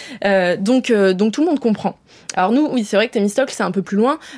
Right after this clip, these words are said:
euh, mais à l'époque, enfin, vraiment, euh, les gens à qui ils parlent, tout le monde comprend, tout le monde voit la référence.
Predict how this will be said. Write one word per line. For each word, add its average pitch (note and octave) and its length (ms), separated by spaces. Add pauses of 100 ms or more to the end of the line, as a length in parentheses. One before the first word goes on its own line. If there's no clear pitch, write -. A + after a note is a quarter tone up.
(120)
euh, F3+ 640
mais A3+ 360
à - 140
l'époque, A#3+ 260
enfin, G3 240
vraiment, A#3 340
euh, F3 160 (240)
les G#3 200
gens A3+ 120
à G3 60
qui G3 140
ils - 20
parlent, C4 220
tout B3 140
le A#3+ 60
monde C4+ 160
comprend, A#3+ 400
tout A#3 160
le A3+ 60
monde B3 100
voit A#3 140
la G3 100
référence. G#3 440